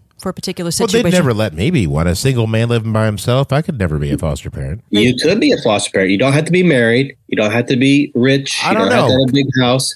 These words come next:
Speaker 2: Arkansas
Speaker 3: You
Speaker 2: has a few different rules than most states, so it's a little different, little different here.
Speaker 1: I was told that,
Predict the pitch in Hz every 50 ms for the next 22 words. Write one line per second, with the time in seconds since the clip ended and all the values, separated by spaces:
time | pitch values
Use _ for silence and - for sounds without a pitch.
0 | _ - 135 147 180 - 269 226 - - - 233 208 190 190 180 160 151 - -
1 | - 170 156 160 - - 113 82 117 127 123 113 104 90 73 - 92 85 82 85
2 | 82 78 - - - 82 73 69 - - - - 107 110 110 - 185 180 208 220
3 | 202 175 180 156 - 117 113 113 - 156 196 220 220 175 165 160 - - 95 82
4 | 78 82 80 65 57 - - 233 254 285 311 320 349 330 - - - - 220 226
5 | 208 202 196 190 180 180 170 175 - 202 220 - _ - 170 196 196 190 - -
6 | -